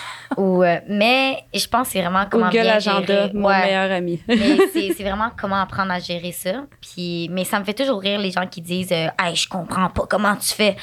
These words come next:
Speaker 2: Regarde, je comprends pas non plus, mais je le fais.
Speaker 1: Ben ouais, là,
Speaker 2: Puis,
Speaker 1: comme
Speaker 2: euh,
Speaker 1: Mais c'est parce que ça fait tellement partie de nous, à un moment donné. Comme, oui, au début,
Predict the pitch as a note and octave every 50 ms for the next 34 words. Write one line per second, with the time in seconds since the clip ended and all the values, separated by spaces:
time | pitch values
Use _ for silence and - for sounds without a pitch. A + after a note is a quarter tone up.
0 | - - - - - - - - - - - F3 D#3 D#3 - - - F#3 E3+ -
1 | F3 F3 - G3 F#3+ F3+ F3 - - - F3+ F#3+ G3+ F3+ D3 D#3 D#3+ D#3 - -
2 | D#3+ D#3 - - - C4 G#3 G3 G3+ A#3+ B3+ A#3 F#3+ F#3+ G3+ A3+ A#3+ B3+ C4 -
3 | - A3+ - - G#3 G3 G3 E3 E3 D#3+ E3 D#3+ D#3+ D#3+ D#3 D#3 C#3 B2 - -
4 | - - - - A#3+ - B3+ A#3+ G#3+ A#3 A3+ A#3+ A3+ B3 C#4 C4+ - A3 A3 -
5 | - - B3 A3+ A3 A3 A3 A#3 B3+ C4+ A#3+ G#3+ G#3 G3+ G3+ G3+ G#3 G#3+ B3+ -
6 | - G#3+ G#3 G#3+ A3 A#3+ D4 F#4 D#4+ A#3+ G3 G#3+ G#3 F#3+ G3+ A3+ A#3 B3+ C#4+